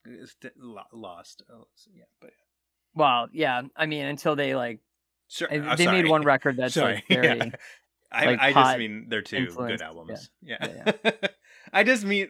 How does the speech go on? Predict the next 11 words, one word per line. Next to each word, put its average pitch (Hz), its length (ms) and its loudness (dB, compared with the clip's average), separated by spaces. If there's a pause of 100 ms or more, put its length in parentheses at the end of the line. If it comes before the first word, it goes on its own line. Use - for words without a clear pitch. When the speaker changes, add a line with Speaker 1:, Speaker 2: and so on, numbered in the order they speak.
Speaker 1:
that's 208 260 6
exactly 135 600 2
still 120 420 -4
just, 113 200 -6
like, 104 220 -2
me 120 240 -2
just 117 280 -8
being 107 260 -4
like, 95 360 -8 (520)
"No 120 320 -2
music 123 720 -6